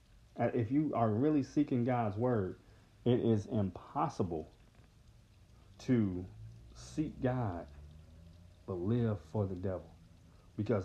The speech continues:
right there, it, it, that, that scripture comes to my mind. You can't love two things. You can't love God and the world. You, you gotta love one or the other.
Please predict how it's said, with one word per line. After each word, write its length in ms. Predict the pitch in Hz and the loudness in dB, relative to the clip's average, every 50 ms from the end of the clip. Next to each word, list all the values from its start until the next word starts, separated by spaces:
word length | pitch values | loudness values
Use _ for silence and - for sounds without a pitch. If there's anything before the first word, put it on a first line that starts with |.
| 113 - | -2 -4
right 240 | - - 123 117 110 | -2 -2 -2 0 2
there, 200 | 143 147 117 92 | 2 2 2 2
it, 220 | 82 107 110 - - | 2 0 0 0 0
it, 300 | 117 117 107 - - 113 | 0 0 0 -2 -2 -2
that, 220 | 110 117 - - | -2 -4 -2 -2
that 120 | 113 110 110 | -2 -2 0
scripture 280 | - - 135 - - - | 0 0 0 0 -2 -2
comes 200 | - 127 113 104 | 0 0 2 2
to 40 | 123 | 2
my 100 | 120 123 | 2 2
mind. 320 | 117 104 101 98 92 90 - - - - - - - | 2 2 2 2 0 -2 -6 -10 -18 -20 -16 -10 -8
You 80 | 110 | -8
can't 320 | 107 - - 131 123 87 110 | -4 0 2 2 2 2 2
love 340 | 123 123 120 113 110 107 - | 2 4 4 4 2 0 0
two 200 | - 131 117 110 | 0 -2 0 0
things. 200 | - 127 117 95 | 2 2 2 0
You 60 | 95 107 | 0 -2
can't 260 | - 127 113 92 107 | -2 -2 0 2 2
love 240 | 117 113 104 95 92 | 4 2 2 0 0
God 440 | 101 104 107 104 101 95 95 87 - - - - - - - - - - - - - - | 0 0 2 0 0 -2 -4 -6 -8 -12 -20 -20 -20 -20 -20 -20 -20 -20 -20 -12 -4 -2
and 180 | 113 113 104 | 0 2 2
the 60 | 95 | 2
world. 360 | 92 104 120 117 101 78 - - - - - - - - - - - - - | 2 2 2 2 2 0 -2 -6 -14 -20 -20 -20 -20 -20 -20 -20 -20 -10 -6
You, 120 | 107 101 104 - - | -4 -4 -4 -2 0
you 120 | 117 107 | 0 0
gotta 260 | 104 113 107 104 107 104 | 2 2 2 2 2 2
love 300 | 101 104 104 101 95 98 | 2 2 2 0 0 0
one 300 | 107 117 120 120 113 110 | 0 0 2 2 2 2
or 20 | |
the 120 | 107 107 | 2 0
other. 180 | 101 85 76 | 0 -2 -4